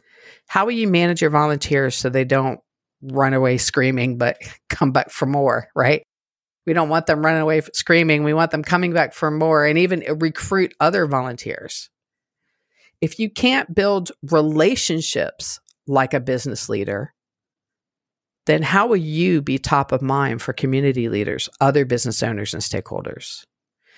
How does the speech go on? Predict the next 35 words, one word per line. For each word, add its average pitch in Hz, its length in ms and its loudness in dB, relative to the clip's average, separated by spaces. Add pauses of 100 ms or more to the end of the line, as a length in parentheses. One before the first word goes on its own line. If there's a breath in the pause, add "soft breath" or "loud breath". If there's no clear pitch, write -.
(260 loud breath)
If - 160 -4
you 247 140 2
haven't 277 240 2
worked 160 260 2
hard 147 360 4
on 139 200 0
your 127 100 0
relationship, 127 800 -2 (560)
who's 285 360 2
going 196 380 0
to 143 680 0 (800)
tell 185 340 2
you 127 640 -2 (360)
or 143 180 4
help 180 500 0
you 110 400 -4 (380)
if 156 140 2
a 165 80 2
competing 165 540 -2
team 147 300 -4
is 131 140 -8
moving 117 300 -6
in? - 240 -14 (580 loud breath)
Who 277 140 2
will 311 160 0
notify 170 600 2
you 131 260 0
if 127 160 0
the 135 80 -6
city 170 420 0
or 123 100 -2
the 123 120 -6
school - 400 0
or 139 180 4
whomever 160 720 0